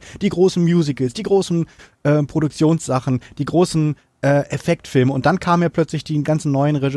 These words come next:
Regisseure, äh, die halt irgendwie gesagt haben, „Wir machen social aware Filme, wir machen irgendwie Sachen, die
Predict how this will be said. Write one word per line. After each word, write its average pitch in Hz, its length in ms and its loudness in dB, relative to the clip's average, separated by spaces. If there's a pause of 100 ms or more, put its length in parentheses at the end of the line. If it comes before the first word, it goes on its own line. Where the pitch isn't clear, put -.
(380)
Regisseure, 131 920 0
äh, - 40 -20 (200)
die 135 100 0
halt 131 180 -2
irgendwie 135 180 -4
gesagt 127 260 -2
haben, 127 120 -2
„Wir 127 100 2
machen 135 420 -2
social 139 480 0
aware 127 380 0
Filme, 131 360 2
wir 113 80 -2
machen 123 280 -2
irgendwie 123 400 -4 (240)
Sachen, 127 380 0 (260)
die 131 360 2